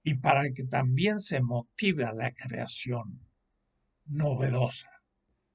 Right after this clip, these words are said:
Y de ahí entonces los artistas populares que interpretan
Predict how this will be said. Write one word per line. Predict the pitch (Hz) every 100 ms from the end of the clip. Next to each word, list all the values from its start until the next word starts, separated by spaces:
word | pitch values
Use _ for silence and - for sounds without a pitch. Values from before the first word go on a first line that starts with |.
| _
Y | 151
de | 131
ahí | 143 151
entonces | 139 131 143 139 131 143 123
los | 127
artistas | 117 107 117 - 160 - 123 127
populares | 113 120 131 147 135 117 131 - _ _ _ _ _ -
que | 143
interpretan | 127 - 120 - 143 170 - 120 120 123